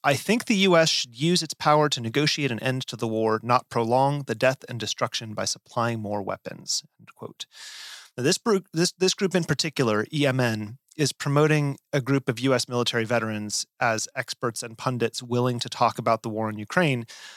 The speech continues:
Some are parroting Kremlin propaganda, like the U S gave Russia just cause to invade Ukraine because we wouldn't declare that Ukraine would never be allowed into nato. They've also claimed that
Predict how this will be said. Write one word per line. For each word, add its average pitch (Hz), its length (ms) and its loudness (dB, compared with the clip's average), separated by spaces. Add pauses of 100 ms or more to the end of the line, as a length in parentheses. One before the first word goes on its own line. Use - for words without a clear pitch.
(120)
Some 208 540 2 (100)
are 180 80 6
parroting 151 600 2 (280)
Kremlin 135 420 2
propaganda, 156 600 4 (300)
like 135 460 0 (220)
the 143 140 0
U 143 180 6
S 135 160 4
gave 139 240 0
Russia 135 340 4
just 135 400 -4
cause 107 600 2 (160)
to 139 160 -2
invade 117 340 0
Ukraine 110 400 -2
because 110 400 -4
we 117 80 -2
wouldn't 110 320 -4
declare 110 680 -6
that - 160 -6
Ukraine 113 340 -4
would 107 120 -8
never 110 180 -2
be 101 120 -6
allowed 104 240 -6
into 101 220 -14
nato. 107 560 -2 (680)
They've 147 240 0
also 175 440 4
claimed 151 560 0 (100)
that 131 360 4